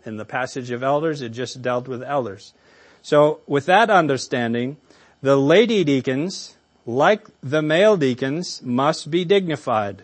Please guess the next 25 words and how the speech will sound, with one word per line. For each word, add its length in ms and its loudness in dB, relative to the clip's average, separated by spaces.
not 320 0
slanderers, 840 -2
but 120 -4
sober-minded, 920 0
faithful 600 0
in 140 0
all 240 -2
things. 500 -14
These 220 -2
are 80 2
the 140 -4
same, 580 -4
this 200 -6
is 120 -6
a 80 -2
mirror 400 0
of 200 -6
the 100 -8
same 460 -6
character 520 -2
requirements 840 -6
of 120 -4
the 100 -2
male 360 4
deacons. 680 -10